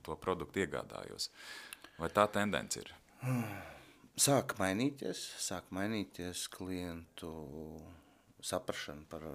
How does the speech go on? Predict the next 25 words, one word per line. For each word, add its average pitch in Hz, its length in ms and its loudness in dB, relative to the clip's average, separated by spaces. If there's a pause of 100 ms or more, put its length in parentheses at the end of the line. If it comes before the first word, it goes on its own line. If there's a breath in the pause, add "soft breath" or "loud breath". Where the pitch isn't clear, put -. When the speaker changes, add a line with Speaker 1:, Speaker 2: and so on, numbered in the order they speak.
Speaker 2:
apdrošināšanas 82 880 -4
nepieciešamību, 78 920 -8
bet, - 320 -12
eh, 78 460 -8 (380 loud breath)
ja 80 120 -10
tā 82 160 0
godīgi, 95 480 0
tad - 160 -12
mēs 87 320 -4
vēl 80 160 -6
tā, 80 80 -2 (600 soft breath)
tā 76 180 -12
reāli 85 340 -4
ļoti 85 180 -6
tālu 80 380 0
esam 71 320 -8
no 67 160 -8
tā, 76 240 -4
lai, 80 160 -2
eh, - 1000 -10
katrs - 420 0
apzinātos 78 720 -2
to, 107 200 -2
ka 76 200 -8
viņam 78 400 -8